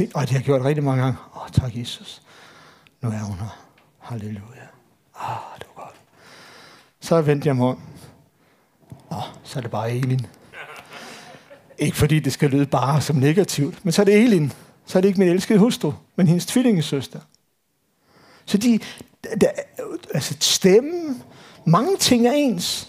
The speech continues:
men de er vidt forskellige. Og hvorfor kommer jeg ind på det? <laughs> Hvor var jeg lige på vej hen der? Halleluja.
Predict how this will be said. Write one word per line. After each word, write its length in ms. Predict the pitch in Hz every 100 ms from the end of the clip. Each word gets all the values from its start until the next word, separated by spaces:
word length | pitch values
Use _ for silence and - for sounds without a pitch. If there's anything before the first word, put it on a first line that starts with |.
| -
men 160 | 170
de 200 | 147 147
er 40 | 127 -
vidt 220 | 131 -
forskellige. 560 | - 143 - 175 156 - _ _ _ -
Og 140 | 120
hvorfor 220 | 120 127
kommer 240 | 151 123 113
jeg 60 |
ind 100 | 123
på 80 | 127
det? 140 | 143
<laughs> 40 | 156 _ _ _ _ - - - - - - 440 - _ _ - - - - - 480 - 453 - - 415 - - - - - - _
Hvor 140 | 165 156
var 100 | 147
jeg 100 | 127
lige 100 | 156
på 120 | 143
vej 160 | 143
hen 200 | 143 156
der? 120 | 151 165 127 - -
Halleluja. 400 | 120 95 104